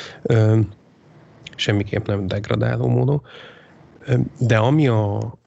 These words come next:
a mostani megoldásokban, és ha lehetne, használjuk a mesterséges intelligencia kifejezésen, maradjunk a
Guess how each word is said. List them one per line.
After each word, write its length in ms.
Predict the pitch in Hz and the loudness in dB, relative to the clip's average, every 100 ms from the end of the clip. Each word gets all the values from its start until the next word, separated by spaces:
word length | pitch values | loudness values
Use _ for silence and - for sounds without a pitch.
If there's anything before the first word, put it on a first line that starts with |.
| _ | _
a 100 | - 117 | -4 -2
mostani 340 | 147 - 147 | -2 0 0
megoldásokban, 920 | 104 101 101 95 92 - 104 101 101 | 0 0 -4 -4 -4 -6 -6 -6 -6
és 140 | 110 - | -4 -2
ha 80 | |
lehetne, 340 | 127 131 117 113 | 0 0 0 -2
használjuk 500 | 107 - - 110 113 | -4 -4 -4 -4 -2
a 40 | |
mesterséges 640 | 110 110 113 - 110 117 - | -2 -2 -4 -4 -4 -4 -4
intelligencia 580 | 110 113 113 110 - 113 | -4 -2 -2 -2 -4 -6
kifejezésen, 640 | 120 - 110 110 - 110 | -6 -2 -2 -2 -4 -2
maradjunk 520 | 113 113 107 104 101 | 0 0 -2 -4 -6
a 120 | 104 | -6